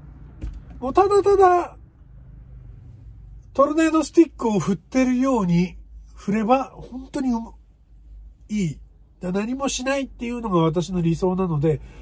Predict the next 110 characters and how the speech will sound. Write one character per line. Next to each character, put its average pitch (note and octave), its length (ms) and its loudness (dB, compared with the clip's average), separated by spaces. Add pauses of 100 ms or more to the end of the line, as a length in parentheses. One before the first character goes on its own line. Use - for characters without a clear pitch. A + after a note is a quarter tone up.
(160)
そ A#3+ 160 -6
の B3+ 120 -2
理 A3+ 160 -4
想 C#4 320 0
を C#4 120 4
作 - 220 -4
り C4+ 100 4
上 C4+ 120 2
げ C4+ 120 -6
て A#3+ 160 0
い A#3 60 -4
く A#3 220 -4
上 B3+ 140 0
で、 C4+ 280 0 (300)
非 E3+ 160 -2
常 F#3 180 0
に F#3 100 0
こ E3+ 160 4
れ D#3+ 60 4
は D#3 200 4
い E3+ 140 2
い C#3 80 2
ア C#3+ 80 4
イ C#3+ 60 2
テ C3+ 140 -2
ム A#2 100 -8
を A#2 60 -8
手 C3 160 -4
に A#2+ 100 -6
入 G#2+ 100 -10
れ G#2+ 100 -8
た G#2+ 120 -10
な G2 300 -14
と。 - 80 -20 (720)
も F#3+ 100 -8
ち A3 60 -6
ろ A3+ 100 0
ん F3 40 -4
ト F#3+ 80 4
ル F#3 100 4
ネ F#3+ 120 2
ー - 20 2
ド F#3 100 4
ス - 60 0
テ F#3 120 -2
ィ - 20 -16
ッ - 20 -16
ク - 80 -4
で D3 80 2
素 C#3 160 -2
振 C#3 60 2
り C#3+ 80 0
が C#3 80 2
一 C3 180 -2
番 C#3+ 160 0
い D3 40 0
い - 20 -2
ん C#3 40 -2
で B2+ 120 -4
す - 100 -14
け C3 100 -8
ど、 F#3+ 300 0
じ F3 80 -4
ゃ F3 40 2
あ - 20 -2
実 C#3+ 280 -2
際 - 20 -10
球 E3 200 -2
打 F#3 140 -2
つ - 100 -14
と D3+ 140 -8
そ-、 C3+ 160 -12 (100)
そ-、 C#3+ 180 -2
そ D3 160 -4
れ D#3+ 100 2
な E3 120 0
り D#3+ 80 -2
に D#3 100 -2
変 C#3+ 160 0
わ C#3+ 100 2
っ D3 40 -2
て D3 100 -8
し C#3 140 -6
ま C#3+ 140 2
う。 - 80 -4 (720)
じ F#3+ 100 0
ゃ B3 60 6
あ A#3+ 60 0
そ F#3 100 -4
の E3+ 140 0
球 F3 100 -2
を F#3+ 340 2
打 G3 60 -2
っ - 20 -12
て - 260 -6
ト G3+ 120 -2
ル F#3+ 80 -4
ネ F#3+ 140 -4
ー - 20 -4
ド F#3+ 100 -2
ス D#3+ 60 -6
テ G3 120 -12
ィ - 20 -12
ッ - 20 -18
ク F3+ 100 -6
に、 E3+ 300 -4
の F3 200 0
動 F#3+ 120 -2
き G#3 140 -10
と、 A3 340 0